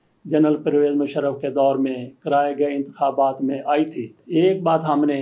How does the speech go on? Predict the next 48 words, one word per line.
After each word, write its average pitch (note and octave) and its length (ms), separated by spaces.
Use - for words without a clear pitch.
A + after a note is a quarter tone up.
शुरू D#3+ 240
में F3 160
करनी D#3 260
थी, C#3 400
वो D#3+ 160
वहाँ D#3+ 240
पे D#3 120
रह D3 160
गई, D3 180
तो E3 120
अब D#3 180
कर E3 140
लेते E3 240
हैं। D3+ 260
उसके E3 280
बाद D3 280
फिर C#3 260
निगरान D#3 680
वज़ीर D3+ 320
आज़म C#3+ 220
के C3+ 120
हवाले C#3+ 280
से C#3+ 120
बात C#3 240
करेंगे C#3 340
कि C#3 160
निगरान C#3 460
वज़ीर C#3 300
आज़म C#3 220
कौन D3 260
बन D3+ 140
सकता D3+ 320
है। C#3+ 200
क्या D#3+ 540
मियाँ D#3 360
शहबाज D#3 480
शरीफ C#3+ 220
साहब C#3 400
निगरान C#3 420
वज़ीर C3+ 360
आज़म C3+ 220
नहीं D3 220
बन D#3+ 160
सकते? D3 360
हो D3+ 200
सकता E3+ 320
है D3+ 140
कि C#3+ 400